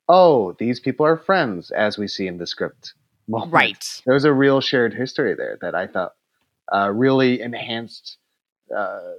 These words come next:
Speaker 1: the believability and the stakes of that friendship.
Speaker 2: Mm-hmm. I totally agree with you. Again, something that I just, like,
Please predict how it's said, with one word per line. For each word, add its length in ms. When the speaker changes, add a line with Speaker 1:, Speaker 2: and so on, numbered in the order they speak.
Speaker 1:
the 100
believability 1120
and 500
the 400
stakes 500
of 140
that 180
friendship. 400
Speaker 2:
Mm-hmm. 360
I 340
totally 400
agree 220
with 180
you. 120
Again, 440
something 440
that 80
I 60
just, 220
like, 140